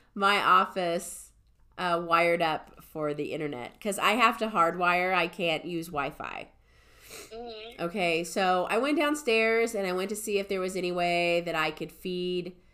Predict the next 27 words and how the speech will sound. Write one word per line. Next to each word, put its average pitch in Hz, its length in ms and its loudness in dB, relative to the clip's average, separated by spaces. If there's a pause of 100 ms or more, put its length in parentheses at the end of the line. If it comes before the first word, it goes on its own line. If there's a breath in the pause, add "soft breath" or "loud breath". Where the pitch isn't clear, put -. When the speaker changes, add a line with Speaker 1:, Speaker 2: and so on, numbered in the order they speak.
(340 soft breath)
Speaker 1:
because, 208 260 0
you 226 60 0
know, 220 80 2
there's 214 200 0
a 175 40 -6
cable 202 440 0
in 170 160 -2
the, 147 240 -4 (120)
some 202 240 -8
type, 185 240 -4
there's 185 160 -4
a 165 40 -6
coax 208 440 -2
cable 160 320 -6
in 151 100 -4
the 147 60 -8
closet. 143 640 -2
And 156 100 -10
I 151 60 -4
was 151 120 -8
like, 143 220 -8
"Man, 202 260 -2
that, 202 180 -6 (340 soft breath)
maybe 277 200 0
I 277 60 0
could 233 180 -4
feed 254 680 -4